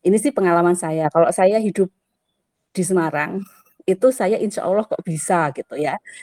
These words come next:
Eh, insya Allah seperti tadi mengkonsumsi makanan yang tidak terlalu berlebihan begitu. Tapi ketika <laughs> saya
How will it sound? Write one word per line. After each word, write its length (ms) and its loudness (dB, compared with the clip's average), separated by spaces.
Eh, 640 0
insya 240 2
Allah 160 6
seperti 240 -2
tadi 220 0
mengkonsumsi 520 2
makanan 440 0
yang 160 2
tidak 160 0
terlalu 240 0
berlebihan 880 -2
begitu. 240 -8
Tapi 320 -4
ketika 320 0
<laughs> 320 -4
saya 320 4